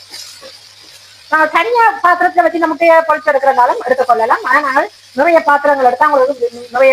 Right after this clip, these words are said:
வேலைகள் இருக்கும். ஆனபடியா நாங்கள் இப்படியே இதுலயே செய்து கொள்ளலாம். சைட்டுக்கு விட்டு அந்த இடத்துக்கு மிளகறி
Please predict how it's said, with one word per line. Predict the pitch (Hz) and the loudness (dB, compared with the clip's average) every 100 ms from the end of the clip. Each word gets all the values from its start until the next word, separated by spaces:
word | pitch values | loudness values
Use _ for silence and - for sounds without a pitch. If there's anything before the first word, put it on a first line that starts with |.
| 247 | 2
வேலைகள் | 247 240 220 202 | 0 0 -2 -4
இருக்கும். | 185 339 240 | -4 -2 -2
ஆனபடியா | 233 214 339 | -2 0 0
நாங்கள் | 240 240 247 | 0 -2 -2
இப்படியே | 214 214 392 508 - - - - - - - | -4 -2 -2 -2 -18 -20 -20 -20 -20 -20 -8
இதுலயே | 254 254 269 285 | 0 4 4 2
செய்து | 226 208 | -2 -2
கொள்ளலாம். | 202 196 185 _ _ _ - 220 | -4 -4 -6 _ _ _ -14 -4
சைட்டுக்கு | 262 254 254 240 | -2 -2 -2 0
விட்டு | 262 254 | 2 2
அந்த | 277 | 2
இடத்துக்கு | 285 311 277 254 | 0 -2 -4 -4
மிளகறி | 247 254 | -2 -2